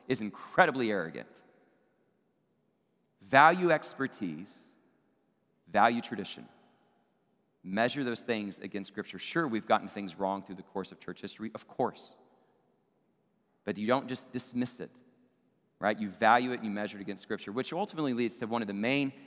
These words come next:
things that we need to do to maintain Jesus' authority as a teacher in our life, which is maintain humility,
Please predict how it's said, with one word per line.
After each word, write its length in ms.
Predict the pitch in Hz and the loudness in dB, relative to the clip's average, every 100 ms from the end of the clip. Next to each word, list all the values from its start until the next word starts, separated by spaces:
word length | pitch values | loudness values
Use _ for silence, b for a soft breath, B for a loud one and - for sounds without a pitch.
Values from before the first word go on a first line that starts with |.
| B | B
things 280 | 131 117 104 | 0 2 0
that 100 | 107 | -4
we 120 | 104 | -4
need 160 | 104 98 | -4 -6
to 100 | 98 | -8
do 220 | 101 101 | -6 -4
to 80 | 107 | -2
maintain 560 | 110 107 - 117 107 95 B - | -4 -4 -2 -2 -2 -8 B -10
Jesus' 560 | 101 131 113 107 110 | 0 0 0 -8 -12
authority 440 | 101 - 117 117 107 | -10 -2 2 2 2
as 120 | 95 | -4
a 40 | |
teacher 320 | 95 117 110 107 | -8 -8 -6 -6
in 60 | |
our 80 | 101 | -2
life, 260 | 101 131 131 | 0 0 -4
which 140 | 131 | -10
is 140 | 143 | -10
maintain 340 | 147 151 156 156 | -8 -8 -6 -4
humility, 420 | 160 196 185 85 | -4 -4 -6 -8